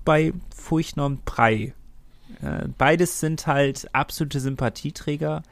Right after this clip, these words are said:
Beide leben für den Sport, leben, und das merke ich bei Furchner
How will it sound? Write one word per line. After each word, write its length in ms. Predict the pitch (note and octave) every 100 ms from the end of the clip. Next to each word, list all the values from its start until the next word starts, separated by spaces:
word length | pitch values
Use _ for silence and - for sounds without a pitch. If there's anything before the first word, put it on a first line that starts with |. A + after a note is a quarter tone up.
| - - - -
Beide 500 | B2+ C3+ C#3 C3+ C3
leben 460 | G#2+ B2 D3 D#3 D3
für 200 | - B2
den 120 | A#2
Sport, 760 | - - C3+ C3+ - - - - -
leben, 500 | B2+ D3 F3+ F3+ B2+
und 140 | A2+
das 200 | A#2 -
merke 260 | B2+ B2+ B2
ich 120 | -
bei 140 | A2+
Furchner 600 | - - E3 - A#2+ B2+